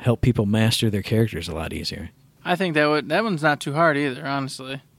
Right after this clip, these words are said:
Speaker 2: I mean,
Speaker 1: Mm.
Speaker 2: that's just putting a little bubble of text up in your hud. I don't think that would be an impossibility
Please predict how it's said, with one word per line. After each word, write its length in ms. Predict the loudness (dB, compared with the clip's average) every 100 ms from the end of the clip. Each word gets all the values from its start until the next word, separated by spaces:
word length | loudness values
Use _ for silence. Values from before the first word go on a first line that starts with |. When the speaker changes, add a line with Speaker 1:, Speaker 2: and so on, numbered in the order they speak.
| _
Speaker 2:
I 40 | -10
mean, 260 | -8 -6
Speaker 1:
Mm. 40 | -2
Speaker 2:
that's 200 | -2 -2
just 200 | -6 -4
putting 260 | 0 0
a 100 | 0
little 220 | -2 -2 -4 -4
bubble 300 | -4 -2 -6
of 80 | -4
text 460 | 0 2 0 -4
up 140 | -6 -6
in 140 | -8
your 120 | -6
hud. 440 | 0 2 4 2 -2 -14 _ _ _ _ _ _
I 140 | -6 -4
don't 200 | -2 -4
think 180 | -6 -2
that 160 | -2
would 120 | -2 -4
be 260 | -4 -4
an 80 | -6
impossibility 1000 | -6 -4 0 0 -2 0 0 0 -2